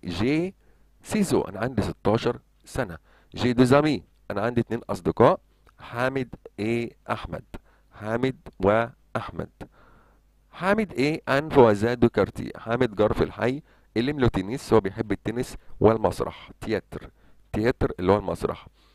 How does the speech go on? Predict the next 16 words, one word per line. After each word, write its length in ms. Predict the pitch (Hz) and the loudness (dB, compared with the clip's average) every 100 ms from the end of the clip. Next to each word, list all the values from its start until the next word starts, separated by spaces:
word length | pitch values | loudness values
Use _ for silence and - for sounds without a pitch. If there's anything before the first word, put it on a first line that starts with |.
| _ - | _ -4
أحمد 360 | 170 170 180 165 | -4 -2 -6 -2
إتان 260 | - 139 | 0 0
كامارات 360 | 160 143 113 123 | 0 2 4 4
دو 140 | 120 117 | 6 6
كلاس، 320 | - - - | 4 -2 -6
أحمد 340 | 113 139 131 | -10 -4 -2
صديق 280 | - 92 - | 0 -2 -2
في 60 | - | -8
الفصل. 460 | - - - - - _ _ _ _ | -6 -8 -10 -18 -20 _ _ _ _
الأداغ 600 | 113 120 117 120 160 175 | -4 0 0 6 8 8
لو 160 | 139 131 | 6 6
فوتبول، 460 | - 110 95 62 - - | 6 2 4 2 0 2
هو 200 | 123 123 | 6 6
بيعشق 400 | 113 120 110 113 | 4 0 0 0
كرة 220 | - 104 - - | 0 0 -2 -6
القدم. 440 | 101 78 - - | -4 -2 -4 -8